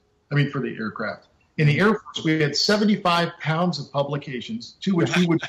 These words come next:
held accountable for any error that we made in that, in those publications. And I can tell you now that there were rules that were in, in opposition from one another, rules that didn't make sense,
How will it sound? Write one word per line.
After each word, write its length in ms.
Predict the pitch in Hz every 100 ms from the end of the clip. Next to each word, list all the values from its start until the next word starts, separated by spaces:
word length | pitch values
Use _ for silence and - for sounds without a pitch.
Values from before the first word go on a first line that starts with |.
| -
held 160 | 170 170
accountable 600 | - 165 185 180 175 170
for 200 | 160 156 185
any 360 | 202 208 214
error 340 | 190 196 175 147
that 160 | 147
we 140 | 151 143
made 460 | 143 160 156 139
in 240 | 135 151 135
that, 260 | 135 131 -
in 80 | 139
those 200 | 135 -
publications. 800 | 131 123 135 196 196 - - - - -
And 120 | 160
I 80 | 160
can 140 | 160 156
tell 200 | 185 165
you 100 | 151
now 260 | 165 202
that 140 | 160 127
there 120 | 160
were 160 | 143 120
rules 380 | 127 139 139
that 140 | 139 139
were 160 | 139 131
in, 180 | 127 120 -
in 120 | 135
opposition 680 | - 147 117 101 135 170 170
from 140 | - 180
one 120 | 175
another, 280 | 170 175 185
rules 340 | 135 143 143
that 120 | 127
didn't 240 | 143 120 101
make 180 | 107 -
sense, 640 | - 156 175 - -